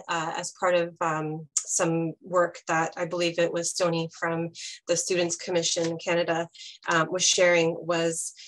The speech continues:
um, meaningful participation that connects you outside of yourselves. So that kind of being part of the, the, the program,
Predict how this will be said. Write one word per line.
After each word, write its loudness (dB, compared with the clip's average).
um, 0
meaningful 4
participation 0
that 0
connects -2
you 0
outside -2
of -4
yourselves. 0
So -2
that 0
kind -6
of -8
being -8
part 0
of -2
the, 0
the, 0
the -4
program, 0